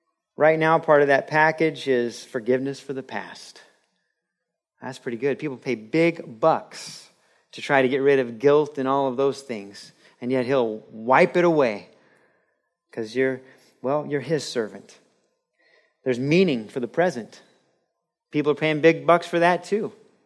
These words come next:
on a search. But he gives us meaning and purpose. A supernatural peace of mind when you need it. A retirement package that is, well, literally out of this world. You'll never run out.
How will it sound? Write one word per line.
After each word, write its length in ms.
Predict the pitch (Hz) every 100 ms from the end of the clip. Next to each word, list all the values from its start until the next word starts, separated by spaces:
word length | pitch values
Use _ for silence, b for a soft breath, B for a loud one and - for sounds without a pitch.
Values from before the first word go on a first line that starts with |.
| -
on 140 | 117
a 60 | 135
search. 600 | - 165 139 - - - _ _ _ _ -
But 100 | 117
he 40 |
gives 240 | 127 113
us 160 | 120 123
meaning 300 | 127 135 131
and 100 | 123
purpose. 400 | 143 143 127 -
A 60 | 131
supernatural 840 | - 214 196 175 196 208 - 165
peace 400 | - - 220 214
of 140 | 170
mind 440 | 180 208 196 165 139
when 220 | 180 185
you 120 | 180
need 260 | 180 208 147
it. 180 | - - B B
A 60 | 160
retirement 640 | 156 - 190 233 226 226
package 460 | - 208 214 208 156
that 220 | 170 160
is, 200 | 160 156
well, 240 | 165 175
literally 520 | 156 208 247 160 135 143
out 260 | 165 196
of 120 | 156
this 220 | 143 147 127
world. 380 | 120 104 - _ _ _ _ _ _ _ _ _ _ _ _ _ _ _ _ _
You'll 140 | 127
never 300 | 131 156 160
run 200 | 156 156
out. 360 | 135 107 -